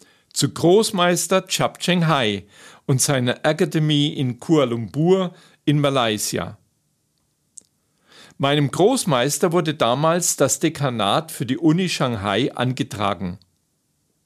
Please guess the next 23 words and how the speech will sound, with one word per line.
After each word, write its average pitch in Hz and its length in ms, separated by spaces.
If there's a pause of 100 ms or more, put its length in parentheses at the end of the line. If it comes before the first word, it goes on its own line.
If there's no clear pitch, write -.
(440)
Er 165 160
hatte 254 200
aber 147 180
kein 139 240
Vertrauen 131 640
in 160 140
die 127 100
Volkspartei, 131 840 (340)
die 151 100
so 156 160
viele 220 340
Kollegen 170 580
und 143 220
Freunde 127 460
umgebracht 113 680
hatten. 95 320 (960)
Er 95 140
hat 127 200
dieses 139 420
Amt 123 340 (100)
abgelehnt. 98 800 (1200)
Meister 190 380
Yap 156 400